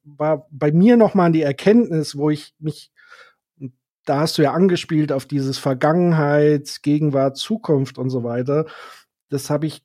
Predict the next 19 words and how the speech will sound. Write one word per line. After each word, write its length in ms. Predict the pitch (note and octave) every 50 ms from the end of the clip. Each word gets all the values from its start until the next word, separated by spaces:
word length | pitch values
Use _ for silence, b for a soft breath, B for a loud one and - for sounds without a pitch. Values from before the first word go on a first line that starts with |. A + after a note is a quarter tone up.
| _ -
kürzlich 420 | - - G#3+ G#3 G#3 - G3+ F#3+
sozusagen 380 | F#3 F3+ E3+ - F3+ E3+ E3 D#3
bei 120 | D#3 D#3
mir 220 | D3+ D#3+ E3+ E3+ D#3
selber 400 | C#3 D3+ E3+ G3 A3 G#3+ G3 E3+
so 220 | D#3 F3 F3 E3+
diese 260 | D3+ D3+ D#3 D3 D#3
Muster 400 | D#3 E3 G3+ A3 - - - F3+
herausgefunden. 640 | D#3 C#3+ D3 D3+ F3+ - - - D3 - F3 E3+ D#3+
Es 140 | D3+ - -
gibt 160 | E3+ - -
sozusagen 360 | - D#3+ C#3+ D3+ D#3 D3+ D3+
so 80 | C#3+ D3+
eine 160 | D3+ D3 C3
Art 280 | A#2+ C#3+ D3+ - - -
Kindheits-Patrick, 2000 | - G3+ G3+ G#3 - - F3+ F3 F#3 F#3+ F#3+ - - - - - - _ _ _ _ _ _ _ _ _ _ _ - - G3+ G3+ - - - - G#3 G#3+ G#3 - - -
eine 300 | - D#3 D#3 D3+ D3+ D3
Art 480 | C3+ D3+ D3+ D#3+ D#3+ D#3 - - - - _ _ _ _ _ _ _ _
Jugend-Patrick 1400 | - C#3 D3 G3 A#3 A#3+ G3+ A#3 A3+ A3 - - - - - G#3 G#3+ - - - - A#3 B3+ B3 B3 - - -